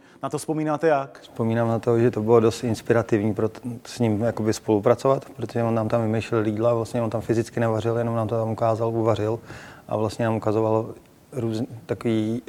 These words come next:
Speaker 2: divný kombinace, který vlastně ve finále potom na tom talíři dávali k-, hezký smysl dohromady. Takže to bylo pro mě inspirativní a bylo to jako zábavný.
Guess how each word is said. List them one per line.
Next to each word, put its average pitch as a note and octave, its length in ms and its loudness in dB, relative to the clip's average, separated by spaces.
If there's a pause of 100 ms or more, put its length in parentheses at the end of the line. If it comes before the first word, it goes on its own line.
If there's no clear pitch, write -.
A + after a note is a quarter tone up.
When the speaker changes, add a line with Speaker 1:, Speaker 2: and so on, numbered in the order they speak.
(120)
Speaker 2:
divný A#2 380 2
kombinace, A2+ 540 2
který G#2+ 260 -2
vlastně A2 300 -2
ve A2 80 2
finále G#2+ 320 0
potom A2 240 -2
na G#2+ 80 2
tom G#2+ 140 -2
talíři G#2 300 0
dávali G#2 360 0
k-, - 80 -12 (160)
hezký A2+ 260 -6
smysl G#2+ 280 -4
dohromady. G#2 440 -2 (460)
Takže G2+ 200 2
to G#2 80 0
bylo G2+ 160 2
pro G#2 140 0
mě G#2+ 120 0
inspirativní G2 680 0
a G2 80 -2
bylo G2+ 220 -2
to G2+ 100 -6
jako G2 220 -4
zábavný. F#2+ 400 -2